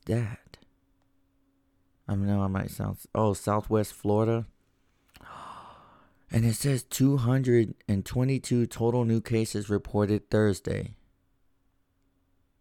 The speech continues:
Oh, fuck. News nine, n-, two new virus-related deaths,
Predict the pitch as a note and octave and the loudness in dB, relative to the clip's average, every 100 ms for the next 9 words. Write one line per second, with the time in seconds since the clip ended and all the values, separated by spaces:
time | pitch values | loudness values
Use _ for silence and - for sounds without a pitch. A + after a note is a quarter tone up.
0 | _ _ _ _ _ _ _ _ _ _ | _ _ _ _ _ _ _ _ _ _
1 | _ _ _ _ _ _ _ _ _ _ | _ _ _ _ _ _ _ _ _ _
2 | _ C3 B2+ C3+ C#3 C3+ B2+ G#2+ F#2+ - | _ -4 2 4 4 4 2 0 -2 -8
3 | - - C3+ C#3 C3 A#2+ A2 G2 F#2 - | -14 -4 -2 0 0 0 -2 -6 -10 -16
4 | - - _ _ _ _ _ _ _ _ | -20 -20 _ _ _ _ _ _ _ _
5 | _ _ _ - - - - _ _ _ | _ _ _ -20 -20 -20 -20 _ _ _
6 | _ G#2+ G#2 B2 B2+ A2+ A2 A2+ G2+ F#2 | _ -2 2 2 2 0 0 2 2 0
7 | - A2+ G#2 G#2 - - D3 D3+ B2+ C3 | -4 -2 -2 -2 -4 4 4 4 4 2
8 | G#2+ G#2+ A2+ A2+ G#2+ G#2+ A#2 A2 G#2+ F#2+ | 2 2 2 0 0 2 2 0 2 2
9 | F#2+ | 2